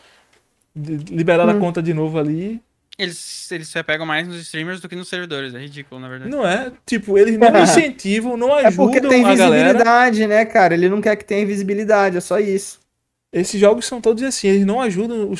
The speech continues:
Speaker 1: pessoal que cria conteúdo e só querem atrapalhar, só querem alguma desculpa pra atrapalhar.
Speaker 2: É.
Speaker 1: Não deixa de
Speaker 2: O jogo é
Speaker 1: fortalecer
Speaker 2: de-, como,
Speaker 1: a marca, né?
Speaker 2: como o Load disse, né? Como o Load diz, o jogo é
Speaker 3: Fortalecer
Speaker 2: deles,
Speaker 3: a
Speaker 2: né?
Speaker 3: marca.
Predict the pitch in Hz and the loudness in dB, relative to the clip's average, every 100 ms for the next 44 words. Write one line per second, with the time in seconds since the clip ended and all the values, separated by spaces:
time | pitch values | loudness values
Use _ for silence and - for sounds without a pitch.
0 | - - 165 160 151 - 160 147 165 190 | -10 -6 -4 -4 -6 -4 -4 -4 -6 -6
1 | 170 185 202 262 _ _ _ _ - 196 | -4 -4 -6 -10 _ _ _ _ -6 -4
2 | 202 202 208 214 220 226 214 226 180 156 | -4 -2 0 0 0 -6 -2 0 0 -2
3 | 165 175 180 185 202 - 180 170 165 175 | -6 -6 -6 -6 -8 -8 -10 -10 -10 -8
4 | 160 147 120 120 _ _ _ _ _ _ | -4 -2 -2 -4 _ _ _ _ _ _
5 | _ _ _ _ _ _ _ _ _ _ | _ _ _ _ _ _ _ _ _ _
6 | - 139 120 - _ _ _ _ _ - | -10 -8 -8 -10 _ _ _ _ _ -8
7 | 233 247 254 269 254 135 143 - 165 165 | -4 -2 -2 0 0 0 2 4 4 4
8 | 226 180 175 143 - 165 185 165 170 156 | 4 4 4 4 0 -4 -2 2 2 6
9 | 165 165 170 143 156 - 147 160 180 - | 6 4 0 0 -2 -2 -2 -2 -2 -4
10 | 143 139 143 139 135 139 135 147 143 143 | -4 -4 -4 -8 -10 -10 -6 -2 0 0
11 | 151 147 190 196 156 160 - | 0 2 2 2 0 -6 -8